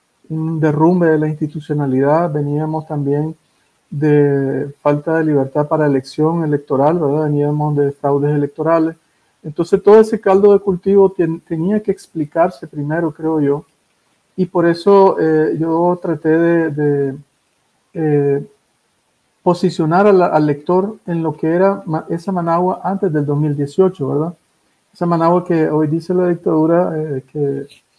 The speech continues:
que es maravillosa, pero que tenía unos padecimientos iguales a los de ahora, porque, por ejemplo, el ince está igual de quebrado, las pensiones,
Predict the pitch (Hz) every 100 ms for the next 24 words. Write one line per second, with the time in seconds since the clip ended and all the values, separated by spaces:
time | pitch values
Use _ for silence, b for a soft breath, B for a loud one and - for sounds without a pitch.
0 | _ _ 156 160 180 175 156 160 156 185
1 | - 170 156 151 143 143 _ _ _ _
2 | - 151 151 147 156 170 160 165 180 -
3 | - 180 170 170 147 147 151 190 208 -
4 | 185 156 151 185 196 185 143 135 147 185
5 | 202 160 151 147 143 139 147 190 156 156
6 | 226 233 151 147 151 156 151 156 156 151
7 | 135 139 196 165 143 _ _ _ _ _
8 | - 156 160 147 160 180 214 180 151